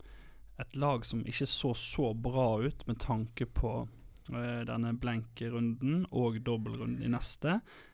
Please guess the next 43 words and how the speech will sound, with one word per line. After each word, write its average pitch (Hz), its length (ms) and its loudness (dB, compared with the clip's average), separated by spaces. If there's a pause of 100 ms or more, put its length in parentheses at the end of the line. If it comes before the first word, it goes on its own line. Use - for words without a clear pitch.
(120)
hvis, - 420 -4
eh, 123 720 -6
disse 123 220 -2
covid-situasjonene 117 1800 -6
vedvarte. 120 640 0
Og 143 160 0
så 143 180 2
hadde 120 220 2
jeg 123 80 -2
litt 123 240 -4
lyst - 240 -2
på 117 100 -6
Kevin, 175 600 4
og - 140 -2
så, 113 440 0 (640)
eh, 120 180 0
hadde 123 220 2
jeg 120 80 4
lyst - 180 0
til - 80 -2
å 123 60 -2
få 113 160 -4
brukt - 240 -6
benchboosten 120 920 -2
i 117 240 -6 (200)
den 131 200 -4
kommende 120 720 2 (200)
runden. - 400 -6 (320)
Så 143 120 -2
grunnen 175 180 6
for 147 80 6
at 143 80 2
jeg 135 140 6
wildcardet 139 580 4
nå, 170 320 4
var 156 140 6
for 123 180 2
å 120 40 2
slippe - 360 0
å 123 40 0
bruke 110 240 -2
free 113 200 4
hit, - 380 2